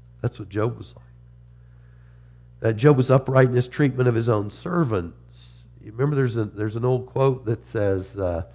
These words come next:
"The last test of a gentleman is this, how he treats those who can be of no use to him."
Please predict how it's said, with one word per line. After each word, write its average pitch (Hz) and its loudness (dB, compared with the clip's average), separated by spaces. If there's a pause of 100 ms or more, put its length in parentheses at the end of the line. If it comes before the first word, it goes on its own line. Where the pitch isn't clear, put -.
(400)
"The 107 -4
last 127 0
test 127 -2
of 110 -6
a 107 -6
gentleman 117 -4
is 98 -4
this, 120 -2
how 110 -2
he 104 -2
treats 120 -8
those 107 -4
who 107 -8
can 101 -6
be 104 -2
of 90 -4
no 98 -2
use 110 -6
to 101 -4
him." 90 -6